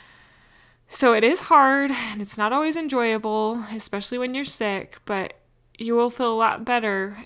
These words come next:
if you f-, have some of these things ready to go and in place when you need to take care of a child when you're still sick. And if it gets too bad,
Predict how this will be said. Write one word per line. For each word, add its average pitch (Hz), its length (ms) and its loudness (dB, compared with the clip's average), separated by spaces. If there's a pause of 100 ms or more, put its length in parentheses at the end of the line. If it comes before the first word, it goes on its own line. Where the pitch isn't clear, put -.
if 214 180 -10
you 208 100 -4
f-, - 240 -18
have 214 400 0
some 208 220 -2
of 208 80 -4
these 202 220 -4
things 190 500 -6
ready 196 360 -6
to - 160 -6
go 190 280 -6
and 208 200 -6
in 311 140 -4
place 208 480 -2
when 208 220 -6
you 196 100 -4
need 196 180 -6
to 208 100 -10
take 196 240 -10
care 190 200 -10
of 190 80 -8
a 196 60 -10
child 190 480 -8
when 190 160 -10
you're 185 100 -10
still 196 240 -10
sick. - 460 -10 (680)
And 240 120 -2
if 254 140 -2
it 330 100 -4
gets 349 240 -2
too 320 220 -4
bad, 247 520 2